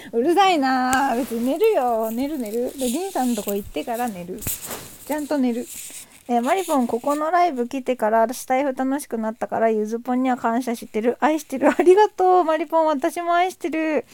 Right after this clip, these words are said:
ジンさん、払えて。<laughs> 絶対これ、ブラボリアンの方でしょ。<laughs> ネビさん、マリポン、マジでそれ。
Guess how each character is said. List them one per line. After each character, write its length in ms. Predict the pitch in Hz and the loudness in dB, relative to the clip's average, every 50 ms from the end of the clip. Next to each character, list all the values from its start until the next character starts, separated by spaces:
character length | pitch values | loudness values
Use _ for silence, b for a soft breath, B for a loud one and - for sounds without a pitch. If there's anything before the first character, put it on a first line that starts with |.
| B B B B _ | B B B B _
ジ 120 | 240 254 | 2 2
ン 60 | 262 | 4
さ 100 | 277 262 | 4 2
ん、 20 | - | 0
払 260 | - - 226 294 285 | 2 2 4 4 2
え 20 | |
て。 420 | - - 208 - - 262 226 240 - - 320 269 - | 2 -2 -8 2 2 4 4 4 0 -2 -8 -8 -8
<laughs> 200 | - - - - | -12 -18 -14 -6
絶 200 | 240 277 330 - | -2 -2 -2 2
対 160 | - 440 440 | 4 4 4
こ 100 | - 415 | 6 6
れ、 60 | 392 339 | 4 4
ブ 140 | 262 311 | 4 6
ラ 160 | 349 403 415 415 | 8 8 8 8
ボ 140 | 403 427 | 8 6
リ 160 | 392 370 320 339 | 6 6 6 6
ア 60 | 311 | 6
ン 100 | 294 226 | 8 6
の 100 | 277 294 | 6 6
方 160 | - 320 302 | 6 4 4
で 140 | - - 262 | 6 4 2
し 120 | - - | 2 2
ょ。 140 | 240 262 269 - | 0 0 0 -4
<laughs> 1300 | _ _ - - _ _ - - - _ - 320 - _ - - - _ _ - - - - - - - - | _ _ -18 -18 _ _ -18 -18 -16 _ -16 -16 -16 _ -20 -20 -20 _ _ -20 -16 -12 -12 -12 -10 0 4
ネ 100 | 269 262 | 4 4
ビ 100 | 269 302 | 4 4
さ 160 | 262 277 208 | 2 2 2
ん、 60 | 214 | 2
マ 120 | 226 262 | 0 0
リ 120 | 302 320 285 | 0 0 -2
ポ 180 | - 320 311 | -2 -2 -2
ン、 80 | 302 240 | 0 2
マ 140 | 254 277 302 | 0 0 0
ジ 100 | 247 240 | -2 -2
で 100 | 214 175 | -4 -4
そ 140 | - 214 190 | -4 -4 -8
れ。 120 | - - | -8 -8